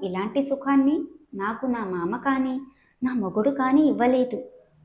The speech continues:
మొత్తం ఈ రోజు మూడు సార్లు వణుకు పుట్టించావు," అని నా నుదుటి మీద ముద్దు పెడుతూ చెప్తుంది. నేను కూడా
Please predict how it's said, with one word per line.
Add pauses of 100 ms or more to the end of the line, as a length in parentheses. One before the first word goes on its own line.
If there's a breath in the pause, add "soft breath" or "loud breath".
(100)
మొత్తం
ఈ
రోజు
మూడు
సార్లు
వణుకు
పుట్టించావు,"
అని (520 soft breath)
నా
నుదుటి
మీద
ముద్దు
పెడుతూ
చెప్తుంది. (560)
నేను
కూడా